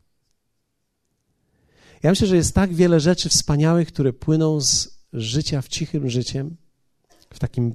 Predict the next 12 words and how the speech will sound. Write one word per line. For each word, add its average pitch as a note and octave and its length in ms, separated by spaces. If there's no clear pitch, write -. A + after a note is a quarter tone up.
wyciszeniu. C#3+ 680
Wiesz, A3+ 200
ja E3 140
nie F3+ 80
mówię, F#3 240
ciche D3+ 320
życie D#3 260
oznacza C#3+ 320
nie, C3+ 520
nie B2+ 180
mówisz D3+ 280
nic, - 380